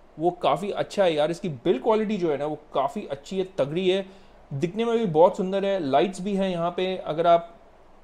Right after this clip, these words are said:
देखेंगे सुंदर लगता है यार। I mean, लगता है कि भाई कुछ अच्छा प्रोडक्ट लिया आपने।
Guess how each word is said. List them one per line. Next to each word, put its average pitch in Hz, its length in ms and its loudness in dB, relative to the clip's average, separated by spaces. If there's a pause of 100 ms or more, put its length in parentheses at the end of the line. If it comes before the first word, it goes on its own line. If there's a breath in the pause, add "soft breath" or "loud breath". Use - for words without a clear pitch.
देखेंगे 196 560 -4
सुंदर 196 400 -2
लगता 123 320 -4
है 104 60 -4
यार। 127 260 -2
I 147 60 -8
mean, 160 160 -4
लगता 139 240 -2
है 196 100 0
कि 185 140 -6
भाई 156 220 -2
कुछ - 260 -10
अच्छा - 280 -4
प्रोडक्ट 156 320 0
लिया 139 240 2
आपने। 139 260 -6